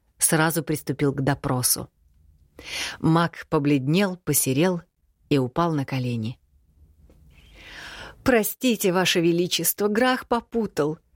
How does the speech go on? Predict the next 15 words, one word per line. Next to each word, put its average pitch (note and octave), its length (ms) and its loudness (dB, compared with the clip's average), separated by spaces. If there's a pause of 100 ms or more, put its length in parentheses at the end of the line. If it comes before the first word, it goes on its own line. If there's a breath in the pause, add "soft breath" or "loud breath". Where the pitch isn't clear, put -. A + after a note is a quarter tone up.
(240 loud breath)
Маркиза — F#3+ 580 2
моя E3 220 2
племянница G#3 720 -2
в - 60 -12
третьем F#3+ 340 0
колене. E3+ 520 0 (680)
После A#3+ 320 2
бала A#3 280 0
я E3+ 160 0
поехал F#3 440 2
навестить F#3+ 460 0
родственника, D#3 720 -2 (300 loud breath)
маркиза F3+ 600 0
де D3+ 120 0
Ларинель, E3+ 600 0